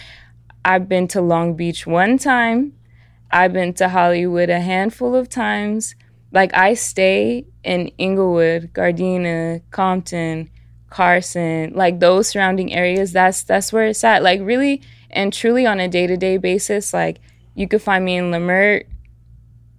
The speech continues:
uh, like, at my Inglewood joints, my cafes, and in Compton at the library, Inglewood Library. Like, those are where I'm at every day. I just love South Central. There's something so freeing and inviting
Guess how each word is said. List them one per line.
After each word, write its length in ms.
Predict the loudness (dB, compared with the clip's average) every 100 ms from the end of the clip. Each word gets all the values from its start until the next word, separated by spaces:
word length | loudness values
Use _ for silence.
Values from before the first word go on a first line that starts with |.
| -20 _ _ -4
uh, 80 | 2
like, 180 | 2
at 120 | 4 2
my 180 | 2
Inglewood 720 | 0 -2 2 2 4 4 2 0 -16 -12
joints, 560 | -2 -2 0 -4 -6 -4
my 180 | -4
cafes, 840 | -2 -2 -2 0 0 0 -2 -6 -14 _ _ _ _
and 140 | -2 0
in 120 | 0
Compton 720 | 0 -2 -2 -4 -2 -2 -6 -2
at 140 | -2
the 80 | 2
library, 460 | 2 2 0 -4 -2
Inglewood 400 | -2 0 0 0
Library. 480 | -2 -4 -6 -8 -2
Like, 240 | -2 0
those 240 | 0 0
are 100 | 0
where 160 | -2 -2
I'm 120 | -2
at 120 | -4 -4
every 200 | -6 -4
day. 160 | -2
I 120 | 0
just 200 | -2 -6
love 260 | -2 0 0
South 260 | -2 -6 -6
Central. 320 | -8 -6 -4
There's 160 | -4 -4
something 440 | -6 -6 -6 -8 -10 -20 -20 -12
so 640 | 0 4 6 6 4 0 -14
freeing 460 | -8 -2 0 0 -2
and 100 | -4
inviting 800 | -4 -2 0 0 -4 -6 -10